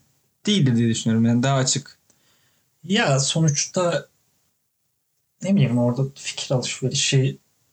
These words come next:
Speaker 2: görüşlerimi, siyasi olsun, şey başka şeyler olsun paylaştığım şey.
Speaker 1: Hı hı.
Speaker 2: Yani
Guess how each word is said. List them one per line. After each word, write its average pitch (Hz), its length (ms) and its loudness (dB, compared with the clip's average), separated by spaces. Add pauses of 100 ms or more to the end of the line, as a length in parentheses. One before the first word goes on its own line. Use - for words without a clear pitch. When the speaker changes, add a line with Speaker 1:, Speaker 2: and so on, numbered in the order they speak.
(440)
Speaker 2:
görüşlerimi, 131 1000 4 (460)
siyasi - 520 -2
olsun, 120 300 -4
şey 127 260 0
başka 120 260 -2
şeyler 123 260 2
olsun 120 440 -2 (880)
paylaştığım 117 560 0
şey. 147 300 0 (180)
Speaker 1:
Hı 127 40 -2
hı. 110 60 -2 (1300)
Speaker 2:
Yani 120 460 2